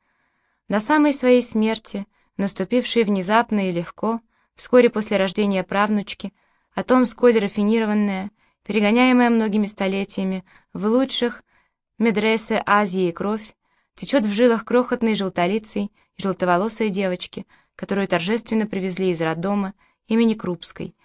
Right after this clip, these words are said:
в сером «Опель Кадете». С первого же взгляда ребёнок очень насторожил старого доктора.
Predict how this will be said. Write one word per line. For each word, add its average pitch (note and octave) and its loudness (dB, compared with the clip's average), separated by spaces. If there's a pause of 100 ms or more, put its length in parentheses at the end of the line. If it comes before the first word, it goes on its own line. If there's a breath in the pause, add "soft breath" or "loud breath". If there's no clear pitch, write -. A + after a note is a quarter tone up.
(140)
в - -14
сером A#3 2
«Опель F#3+ -4
Кадете». F3 -4 (1000)
С - -10
первого C#4 4
же B3+ 2
взгляда G3+ 0
ребёнок G#3 -2 (260)
очень A#3 2
насторожил G3 -2
старого F3+ -4
доктора. E3+ -8